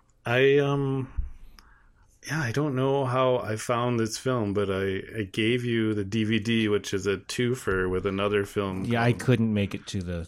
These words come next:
Speaker 1: No.
Speaker 2: the sequel. There wasn't, this guy, he did six films.
Speaker 1: No, he did, he did, uh,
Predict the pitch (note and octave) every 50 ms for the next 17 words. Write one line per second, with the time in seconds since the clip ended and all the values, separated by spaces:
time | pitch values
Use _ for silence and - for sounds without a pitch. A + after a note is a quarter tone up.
0 | - - G#2+ G2+ F#2+ F#2 F2 F2+ F2+ F#2 F#2 - - - - _ _ - - G2
1 | - - G2+ F#2 - - E2+ E2+ - - _ _ - - - - - _ _ _
2 | C3 C3+ C#3+ B2+ B2+ C3+ C#3 D3 C#3 A#2+ E3+ G3+ - - C#4+ C#4 G3 A3 B3 A#3+
3 | A3 - - - A#3 A3 - - - - D#3 F#3 G#3+ D#3 A2+ - - - - -
4 | - _ _ _ _ _ _ _ _ _ - C3+ C3+ B2+ C3+ D3 C#3 C#3+ D#3 D#3
5 | D3+ D3+ C#3+ - - - - _ _ - - - - - - _ _ _ _ -
6 | - D3+ D3 E3 D#3+ D#3 C#3+ C#3+ B2 - C3 B2+ A#2+ A#2+ A#2 A#2 A2+ A2+ A2 G#2